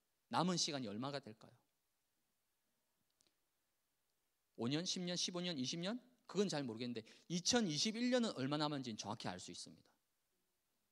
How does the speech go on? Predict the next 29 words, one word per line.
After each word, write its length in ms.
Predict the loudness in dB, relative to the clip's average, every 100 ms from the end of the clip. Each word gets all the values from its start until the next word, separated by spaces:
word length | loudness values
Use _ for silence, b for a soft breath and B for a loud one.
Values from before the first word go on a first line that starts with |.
| _ _ _ _ _ _ _ _
그 100 | 2
시편 320 | 2 4 2
구십 240 | 2 0 0
편 120 | 0
십이 260 | 0 0 -2
절이 180 | -2
그거죠. 400 | -4 -8 -10 -14 -16 _ _
"나의 320 | 10 12 12
남은 320 | 10 8 8
날을 560 | 6 6 4 0 -12 -20
계수하는 520 | -2 0 2 0 0 -2
지혜를 380 | -2 -2 -4
달라." 240 | -4 -10 -8
모세의 340 | -6 0 0
기도입니다. 540 | -2 -6 -10 -14 -20 -20 _ _ 4
모세의 440 | 8 10 8 6
인생 280 | 4 2 2
마지막 520 | 0 2 2 2 -4 _ b b b
종반부에 580 | -2 4 6 6 4 2
모세가 300 | 2 0 -2
기도한 400 | -4 -4 -4 -4
거예요. 180 | -12 -10
내 160 | 2 6
남은 260 | 8 6 4
인생 280 | 0 2
하나님 220 | 2 2 2
앞에 180 | 0
계수하게 440 | -2 -4 -2 -4 -4
해달라고. 420 | -8 -14 -16